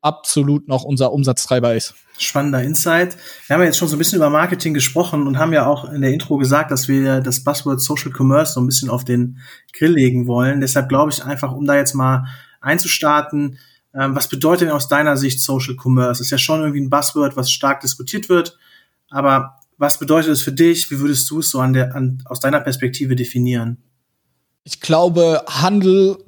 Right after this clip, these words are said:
Speaker 1: vor allem online, also Social Commerce, findet für mich in erster Linie online statt.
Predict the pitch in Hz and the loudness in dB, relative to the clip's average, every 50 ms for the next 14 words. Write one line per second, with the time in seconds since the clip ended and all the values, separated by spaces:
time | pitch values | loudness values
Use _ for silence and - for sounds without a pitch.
0 | _ - - - 139 127 135 139 139 139 139 - 151 151 156 151 147 147 139 120 | _ -20 -4 0 2 4 4 4 2 0 -2 -2 0 0 2 2 2 0 0 -2
1 | 123 120 135 127 117 - 139 135 - 143 127 - 139 131 135 131 127 127 - - | -4 -4 -4 -4 -2 0 -2 0 0 -2 -4 -2 -2 -2 0 0 0 0 0 0
2 | 143 131 131 - - _ _ - - 135 131 131 127 - 131 123 127 131 - - | 0 0 0 -2 -6 _ _ -6 -2 0 2 2 2 0 0 0 0 0 0 0
3 | 135 135 131 131 123 - - 135 147 143 135 135 135 - - - 139 135 - | 0 0 0 0 0 -2 0 0 0 2 2 2 2 0 0 0 0 0 0